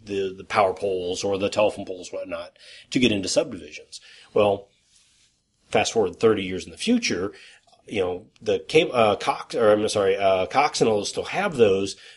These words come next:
but the new guys that wanna come in, I E Google or mom and pop cable provider,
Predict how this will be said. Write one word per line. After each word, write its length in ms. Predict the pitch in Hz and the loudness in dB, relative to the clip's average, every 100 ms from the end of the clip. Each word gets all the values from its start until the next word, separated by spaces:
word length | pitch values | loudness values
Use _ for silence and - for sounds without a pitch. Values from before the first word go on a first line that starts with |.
| _ | _
but 240 | 120 - - | 0 0 -2
the 180 | 110 | -2
new 200 | 107 175 | 2 4
guys 220 | 175 110 107 | 4 4 2
that 100 | 104 | 0
wanna 180 | 95 | 0
come 220 | 90 107 90 | -2 -4 -6
in, 120 | 85 | -6
I 180 | 92 90 | -6 -2
E 60 | |
Google 520 | 98 131 120 90 87 90 | 4 6 6 0 -4 0
or 400 | 101 98 92 - - | 2 4 2 0 -4
mom 300 | 117 113 113 | 0 2 2
and 100 | 107 | 0
pop 360 | 113 101 - _ | -2 -2 -6 _
cable 280 | - 139 143 | -4 -2 -2
provider, 540 | 113 101 92 101 101 | -2 2 2 2 -2